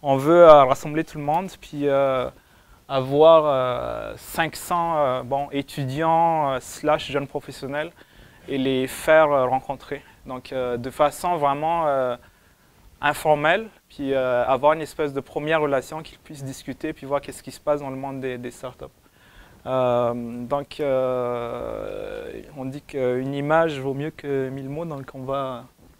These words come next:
j'ai une belle vidéo que vous pouvez regarder. Une,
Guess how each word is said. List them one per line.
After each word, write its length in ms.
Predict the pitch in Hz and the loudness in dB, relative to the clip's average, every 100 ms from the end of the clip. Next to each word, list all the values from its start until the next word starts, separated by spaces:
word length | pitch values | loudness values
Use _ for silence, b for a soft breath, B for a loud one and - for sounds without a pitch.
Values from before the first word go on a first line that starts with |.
| _ - | _ -18
j'ai 120 | 131 | -12
une 160 | 131 127 | -8 -2
belle 180 | 147 151 | -2 -2
vidéo 360 | 139 123 131 - - _ _ - - _ - | -6 -6 -6 -8 -20 _ _ -20 -20 _ -20
que 60 | |
vous 60 | - | -14
pouvez 120 | 131 | -10
regarder. 360 | 123 123 120 135 _ _ _ _ _ _ - _ - - _ _ _ - _ _ _ _ _ - _ - | -8 -8 -10 -12 _ _ _ _ _ _ -20 _ -20 -20 _ _ _ -20 _ _ _ _ _ -20 _ -20
Une, 120 | 135 | -16